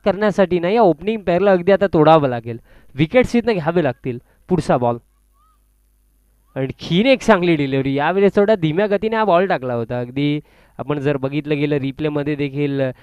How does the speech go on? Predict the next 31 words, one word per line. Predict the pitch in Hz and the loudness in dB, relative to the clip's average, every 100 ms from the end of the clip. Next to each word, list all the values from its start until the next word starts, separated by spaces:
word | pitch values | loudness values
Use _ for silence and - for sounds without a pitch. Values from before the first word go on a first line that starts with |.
| _ | _
आपण | - 180 | -8 -6
पाहू | 151 143 202 | -2 -2 -2
शकतो | 190 - 233 | -4 -4 -4
की | 240 | -4
शेवटच्या | 233 - 165 214 - 233 | -6 -6 -4 -4 -4 -4
चरणावरती | 185 151 202 208 196 175 180 | -4 -4 -2 0 -2 -2 -4
ना | 151 160 | -2 -4
हा | 156 156 | -4 0
बॉल | 175 185 | 0 0
थोडा | 190 | -2
धीम्या | 165 131 147 170 | -4 -4 -4 -2
गतीचा | 147 165 165 185 | -4 -4 -4 -2
आला, | 202 | -2
स्ट्रोक | - 226 226 | 0 0 2
अगोदरच | 208 220 240 220 | 4 6 6 4
कंप्लीट | 196 165 160 151 | 0 -2 -2 -2
झाला | 135 117 | -2 -2
होता. | 117 113 120 _ _ _ _ _ _ _ 120 | -4 -6 -10 _ _ _ _ _ _ _ -8
As | 131 147 | -4 -4
a | |
batsman, | 117 127 139 - 160 156 156 | -2 -4 -4 -4 0 0 -2
अगदी | 143 131 147 156 151 127 | -8 -6 -2 0 0 0
गोलंदाजाला | 139 147 156 151 139 160 156 | 0 0 0 -2 0 -2 -4
ना | 156 | -6
शेवटच्या | 165 - 156 185 180 _ - 214 | -6 -6 -4 -4 -8 _ -8 -6
चरणापर्यंत | 185 165 196 196 202 202 | -4 -4 -4 -2 -2 -2
बॉल | 202 170 185 | 0 4 4
रिल-, | 185 180 190 127 135 | 2 -2 -4 -8 -8
रिलीज | 156 190 202 | -6 -4 -4
करेपर्यंत | - 170 185 202 180 185 190 | -4 -4 -4 -4 -2 -2 0
इथनं | 196 185 | -4 -4